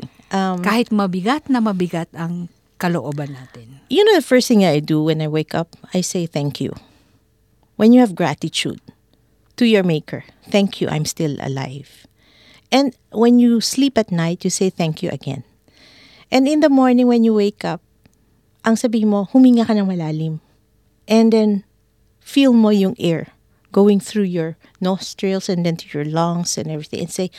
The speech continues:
Speaker 1: "I'm alive." And then you say, "Thank you." And then visualize the white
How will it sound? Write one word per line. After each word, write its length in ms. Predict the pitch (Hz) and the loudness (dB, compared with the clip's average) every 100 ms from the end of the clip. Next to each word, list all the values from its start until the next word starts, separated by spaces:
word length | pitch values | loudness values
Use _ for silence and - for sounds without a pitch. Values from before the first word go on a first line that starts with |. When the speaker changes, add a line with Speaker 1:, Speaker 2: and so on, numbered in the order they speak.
| - - | -20 -8
Speaker 1:
"I'm 240 | 165 160 | -6 -6
alive." 400 | 143 - 143 - _ _ _ _ _ _ - | -8 -12 -14 -18 _ _ _ _ _ _ -8
And 160 | 156 160 | -6 -4
then 80 | 156 | -4
you 80 | |
say, 160 | 156 208 | -6 -8
"Thank 400 | - - 143 - | -8 -10 -10 -14
you." 80 | - - _ _ _ _ - - | -16 -16 _ _ _ _ -20 -6
And 160 | 226 226 | 2 2
then 160 | 226 196 | 2 2
visualize 720 | 240 - 233 202 190 185 - | 2 2 0 0 0 -2 -4
the 80 | 175 | -4
white 320 | 175 170 - | -4 -6 -10